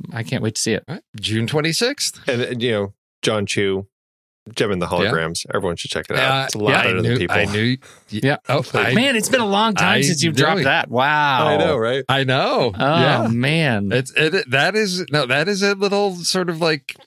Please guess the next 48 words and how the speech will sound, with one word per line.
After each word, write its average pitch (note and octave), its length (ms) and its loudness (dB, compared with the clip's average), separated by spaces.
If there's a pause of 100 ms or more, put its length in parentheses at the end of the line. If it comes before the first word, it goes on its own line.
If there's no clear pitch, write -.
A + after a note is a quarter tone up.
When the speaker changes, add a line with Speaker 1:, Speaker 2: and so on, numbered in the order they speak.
(360)
Speaker 2:
undiscovered D3 560 -2
gem B2 300 0
that E2+ 160 -6
people A2 280 -2
need A2 200 -2
to A#2 120 0
go, G#2 420 -2 (200)
go G#2+ 160 -2
track A2+ 300 -2
down G2+ 220 -2
and F#2 100 -6
watch E2+ 280 -6
because G2 340 -6
it G#2+ 220 -6 (220)
is A2+ 220 -4
surprising F#2 540 -6
how F#2 180 -8
good F2 220 -8
that - 200 -12
movie D#2+ 280 -12
is. - 80 -10
Speaker 3:
It G2+ 60 -8
really G#2 260 -2
is. E2+ 360 -4
Speaker 1:
Yeah. A2+ 200 -6 (1000)
Uh, C#3 360 2
my D#3 400 2
trailer C#3+ 560 2
is, A#2 920 2
well, D3+ 500 -2
I C3+ 200 0
was D3+ 380 2
gonna B2+ 220 2
do A#2 280 2
this A2 200 0
other A2+ 220 2
one G2 240 -2
'cause A#2 240 0
I A2 140 2
was G#2 120 0
buffaloed A2 480 0
into A2+ 300 2
it, F#2+ 160 0
but A2 180 0
I B2 180 2
changed A#2+ 640 0
Speaker 3:
<laughs> - 200 -10
Speaker 1:
hard, A#2 600 0